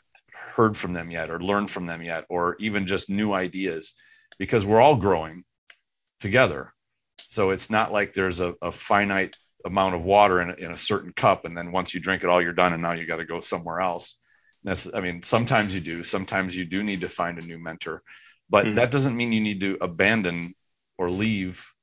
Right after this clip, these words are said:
Speaker 1: somebody that is still providing you insights that help you grow. Um,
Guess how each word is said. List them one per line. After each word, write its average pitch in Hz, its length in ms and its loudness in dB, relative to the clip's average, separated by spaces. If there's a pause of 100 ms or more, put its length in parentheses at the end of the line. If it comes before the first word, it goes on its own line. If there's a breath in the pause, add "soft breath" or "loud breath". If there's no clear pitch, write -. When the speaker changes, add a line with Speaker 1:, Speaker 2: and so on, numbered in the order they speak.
Speaker 1:
somebody 95 520 -4
that 87 180 -2
is 90 140 -4
still 98 260 0
providing 90 540 -2
you 87 240 -8
insights 90 640 -4
that 82 160 -8
help 95 280 -2
you 87 100 -6
grow. 92 300 2 (640)
Um, 80 420 -4